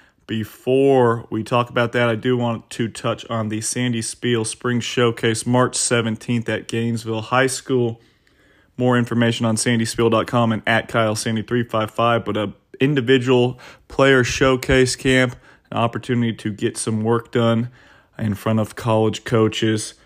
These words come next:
skill work, and also gameplay, media in attendance, videographers, photographers, all that good stuff. Wait list is still available on the girls' side, currently full. Boys' side, we have more spots available.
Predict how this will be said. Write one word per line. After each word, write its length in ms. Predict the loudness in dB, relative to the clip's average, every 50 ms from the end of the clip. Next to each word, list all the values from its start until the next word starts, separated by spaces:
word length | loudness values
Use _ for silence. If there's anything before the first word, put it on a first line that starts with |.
| _ _
skill 440 | -16 -16 -10 -2 2 4 4 4 4
work, 340 | 4 4 4 4 4 2 -2 -6
and 120 | -4 -2 0
also 380 | 0 0 0 0 -2 -4 -4
gameplay, 720 | -2 -2 -2 0 0 -2 -2 -2 -2 0 0 0 0 0 0
media 440 | 2 2 4 4 4 4 4 2 2
in 100 | 2 0
attendance, 840 | 0 0 0 0 0 2 2 0 -2 -2 -4 -6 -10 -16 -16 -18 _ _ _ _ _ _ _ _ _ _ _ _ _ _ _ _ -2
videographers, 760 | 2 4 6 6 6 6 4 2 2 2 4 4 4 4 2
photographers, 960 | 0 0 0 0 0 0 0 0 -2 -6 -4 -2 -2 -2 -2 -4 -6 -10 -14 _
all 180 | -4 -4 -2 0
that 240 | 2 2 0 0 -2
good 180 | -4 -6 -4
stuff. 440 | -6 -8 -6 -4 -4 -4 -6 -8 -14 _ _ _ _ _ _ _ _ _ _ _
Wait 320 | -2 2 2 2 2 2 2
list 280 | 2 2 2 2 0
is 140 | 0 0 0
still 340 | -2 -2 -2 0 0 0 0
available 800 | -2 -4 -2 0 2 2 4 2 2 2 2 0 0 0 -4 _ -6
on 300 | -2 -2 0 0 -2 -2
the 120 | -4 -4
girls' 380 | -4 -4 -2 -2 -2 -2 -2 -4
side, 260 | -4 -4 -4 -4 -4
currently 320 | -4 -4 -4 -2 -2 -6
full. 460 | -8 -6 -6 -4 -4 -2 -4 -6 -8 _ _ _ _ _ _ _ _
Boys' 260 | -4 -2 0 0 0 -2
side, 300 | 0 0 2 2 2 0
we 180 | -2 -4 -2
have 260 | -2 -2 -4 -4 -4
more 200 | -2 -2 -2 -2
spots 420 | -2 -4 -4 -6 -4 -6 -6 -6 -8
available. 640 | -6 -6 -4 -4 -4 -4 -2 -4 -4 -4 -6 -10